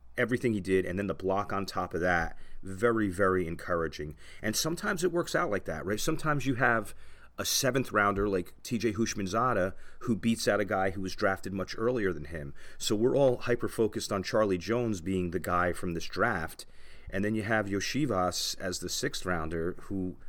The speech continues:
right now looks like he's got the edge on him. But again, one game, Jones is hurt, but really, really happy about Iosivas. And you could see Burrow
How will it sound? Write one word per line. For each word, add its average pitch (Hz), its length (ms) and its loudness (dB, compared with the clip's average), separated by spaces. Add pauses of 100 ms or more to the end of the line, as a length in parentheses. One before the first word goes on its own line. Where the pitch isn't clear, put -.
(420)
right 95 280 0
now 120 260 0
looks 95 260 -2
like 101 160 -2
he's 107 160 -2
got 110 200 0
the 110 140 4
edge 107 200 4
on 73 160 -4
him. 73 300 -8
But 117 120 6
again, 104 460 4
one 98 320 0
game, 92 460 2 (200)
Jones 95 320 -2
is 98 140 -8
hurt, 95 360 2 (640)
but 92 280 2
really, 90 540 2
really 87 300 2
happy 87 280 -4
about 82 220 -4
Iosivas. 90 640 0
And 92 140 -4
you 110 60 0
could 101 140 -4
see 110 240 0
Burrow 95 520 4